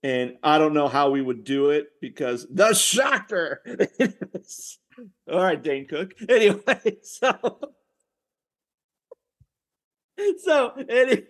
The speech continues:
<laughs> the other thing I was thinking about is it would just be a fun episode, not even just to do a podcast, but just to do and just invite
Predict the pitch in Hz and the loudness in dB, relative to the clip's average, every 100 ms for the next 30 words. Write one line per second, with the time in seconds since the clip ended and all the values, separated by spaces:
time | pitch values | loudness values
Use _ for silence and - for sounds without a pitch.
0 | _ 262 262 240 254 339 349 - 359 285 | _ 0 2 -2 0 -4 -8 -12 -14 -6
1 | 240 240 254 240 - 220 202 214 196 - | -2 0 0 -2 -4 -10 -6 -6 -8 -8
2 | 196 233 320 - 196 202 180 170 170 180 | -6 -6 -6 -4 -4 -4 -6 -2 -2 -4
3 | - - _ 196 175 202 - - _ _ | -6 -20 _ -4 0 0 -2 -18 _ _
4 | 254 311 339 294 220 165 196 180 160 165 | -2 0 -2 0 2 2 0 0 -2 -4
5 | 190 160 165 214 226 214 165 185 185 139 | -4 -4 -2 -2 -2 -4 -4 -6 -4 -2
6 | 160 143 - 135 143 165 165 151 123 156 | 0 0 -4 -6 -4 -4 -4 -6 -6 -4
7 | 175 - 147 107 143 143 151 135 127 139 | -4 -6 -12 -8 -6 -4 -2 -4 -2 -4
8 | - 139 117 127 127 139 | -6 -12 -6 -4 -2 -2